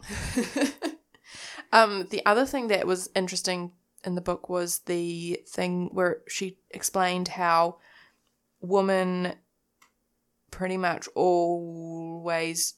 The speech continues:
think they're larger than they actually are. Like, we can't see ourselves smaller than what we actually are.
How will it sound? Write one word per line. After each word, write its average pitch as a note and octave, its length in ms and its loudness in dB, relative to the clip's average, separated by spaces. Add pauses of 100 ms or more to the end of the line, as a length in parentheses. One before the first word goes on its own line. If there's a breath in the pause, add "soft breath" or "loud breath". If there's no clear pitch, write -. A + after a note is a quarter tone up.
(120)
think - 320 -6
they're E3+ 180 -6
larger E3 720 2 (260)
than E3 240 -4
they C#3 140 2
actually D#3+ 680 0
are. D#3 300 8
Like, - 260 0
we F#3 80 0
can't F3+ 380 0
see F3 300 0
ourselves E3+ 500 2
smaller E3 500 0
than D#3+ 220 0
what - 220 -4
we D3 320 -4 (240)
actually - 460 -4
are. G#2 340 2